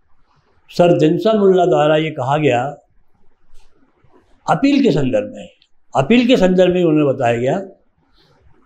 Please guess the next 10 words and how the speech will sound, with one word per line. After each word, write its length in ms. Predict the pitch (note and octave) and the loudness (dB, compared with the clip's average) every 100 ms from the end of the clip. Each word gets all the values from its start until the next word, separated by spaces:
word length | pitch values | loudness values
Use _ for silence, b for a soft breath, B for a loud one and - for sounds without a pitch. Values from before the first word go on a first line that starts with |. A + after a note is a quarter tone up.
| - - - | -16 -14 -2
कि 80 | F#3 | -2
कोई 360 | - F3 G3+ | 2 2 4
भी 260 | A3 C#4 C#4+ | 4 2 2
पक्षकार 840 | F3+ - D#3+ D3+ D#3 G#3 A3+ - _ _ _ _ _ - - - C#3 | 0 -4 -8 -2 0 0 -2 -8 _ _ _ _ _ -20 -20 -10 0
जो 200 | E3+ F#3 | 2 4
उसके 280 | - G#3+ | 4 4
विरुद्ध 400 | D#3+ C#3+ G#3 G#3+ G3+ | 4 4 4 4 2
निर्णय 360 | E3+ D#3+ F#3 | 2 2 2
हुआ 400 | D#3 A#2 C#3+ C#3+ | 2 0 0 0
है, 320 | A2 F#2+ F2+ | -2 -10 -14